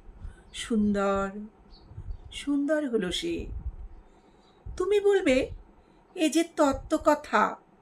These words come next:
এ কবির বাণী নয়।" আমি বলবো, "এ সত্য,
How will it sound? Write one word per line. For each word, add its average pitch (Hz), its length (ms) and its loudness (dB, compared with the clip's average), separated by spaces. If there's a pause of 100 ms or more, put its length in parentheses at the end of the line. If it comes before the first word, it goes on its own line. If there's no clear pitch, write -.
(300)
এ 381 100 0 (100)
কবির 294 520 4
বাণী 233 360 6
নয়।" 208 340 4 (680)
আমি 175 240 -4
বলবো, 226 580 4 (520)
"এ 359 120 -4
সত্য, - 840 2